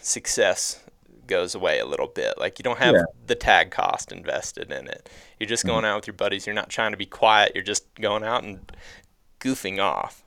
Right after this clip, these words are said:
Speaker 1: right? Like,
Speaker 2: Right.
Speaker 1: you get with a group of buddies and you go shed hunting. It's like, "Okay, we're gonna go walk around and have fun."
Speaker 2: Yeah, totally. Yeah, it's, it's, it's like a camping trip with the boys. And
Speaker 1: Yeah.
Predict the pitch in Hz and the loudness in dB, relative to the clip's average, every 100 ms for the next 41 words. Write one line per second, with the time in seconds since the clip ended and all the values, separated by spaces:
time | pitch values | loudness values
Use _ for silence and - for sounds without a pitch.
0 | - 113 110 - 104 - - - - 135 | 4 6 6 4 0 0 -2 -12 -12 -6
1 | 131 143 123 110 117 110 98 98 104 98 | 2 2 2 -2 -2 -2 0 4 4 2
2 | 95 92 90 - - - 92 - 80 - | -4 -10 -8 -6 -4 -2 -2 -4 -10 -10
3 | - - - - - _ _ _ _ _ | -10 -8 -10 -12 -20 _ _ _ _ _
4 | - - - - 139 127 127 123 127 123 | -16 -6 0 0 0 -2 0 4 4 6
5 | 123 131 120 127 123 143 127 107 - - | 4 2 2 -2 2 2 2 -2 -16 -20
6 | - _ _ 98 101 87 - 98 90 87 | -20 _ _ 4 6 6 4 4 4 2
7 | 95 113 - 85 85 90 - 110 113 - | 0 -8 -2 2 4 2 2 2 4 4
8 | - 110 120 110 98 110 110 113 95 101 | 4 4 6 4 4 4 4 2 0 0
9 | 92 92 82 90 101 87 80 80 156 165 | 0 -2 2 6 8 8 2 -2 -2 -4